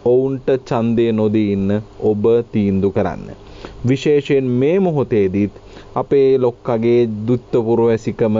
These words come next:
ඒ වගේම තමයි අපේ ලොක්කට මැතිවරණයකට එන්න තව ටිකක් කාලය හදලා දෙන්න ඕනේ. මේ පාර අපිට, අ, කලින් විසුරුවා ගත්තොත්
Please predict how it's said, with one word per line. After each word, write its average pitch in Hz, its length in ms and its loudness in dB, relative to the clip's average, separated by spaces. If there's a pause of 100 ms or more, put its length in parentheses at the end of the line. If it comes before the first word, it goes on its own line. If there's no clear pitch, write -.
(340)
ඒ 120 160 0
වගේම 113 420 0
තමයි 113 320 -2
අපේ 113 320 0
ලොක්කට 113 480 -2 (220)
මැතිවරණයකට 110 800 0
එන්න 107 220 0
තව 113 180 0
ටිකක් 110 320 -4
කාලය 113 400 0
හදලා 110 320 0
දෙන්න 107 280 0
ඕනේ. 107 280 -2 (360)
මේ 123 240 2
පාර 135 300 -2 (140)
අපිට, 117 320 -4
අ, 123 560 -2 (260)
කලින් 123 420 -2
විසුරුවා 120 400 0
ගත්තොත් 117 440 -2